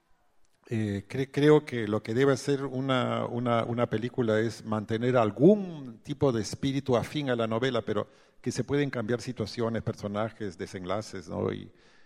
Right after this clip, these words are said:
y todo lo demás, ¿no? También he tenido alguna experiencia escribiendo guiones, eh, ¿no? Pero para la televisión. Ujú. Es una experiencia totalmente distinta porque cuando uno escribe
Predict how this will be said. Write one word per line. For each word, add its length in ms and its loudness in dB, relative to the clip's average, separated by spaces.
y 80 -16
todo 280 0
lo 100 0
demás, 320 -8
¿no? 140 -20
También 320 0
he 60 2
tenido 360 4
alguna 420 4
experiencia 1080 -2
escribiendo 1300 0
guiones, 880 -2
eh, 200 -16
¿no? 240 -6
Pero 420 2
para 160 -2
la 80 0
televisión. 600 -4
Ujú. 460 -18
Es 180 -4
una 140 0
experiencia 400 -4
totalmente 460 -6
distinta 400 -6
porque 380 -10
cuando 300 -6
uno 460 -2
escribe 1040 -6